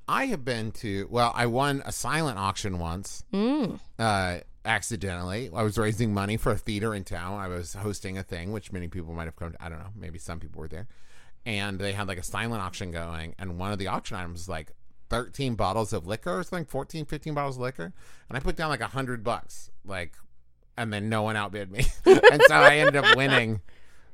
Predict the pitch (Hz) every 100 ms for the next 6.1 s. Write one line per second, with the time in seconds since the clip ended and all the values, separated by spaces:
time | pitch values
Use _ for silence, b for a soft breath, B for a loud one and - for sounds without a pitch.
0 | - 123 113 90 - - - 139 143 -
1 | 135 123 113 113 110 101 117 98 95 -
2 | 143 151 - 131 113 120 107 92 90 98
3 | 92 73 - 101 95 214 139 107 98 90
4 | 85 120 104 95 104 95 - 131 98 85
5 | B B B - 117 110 110 104 - 131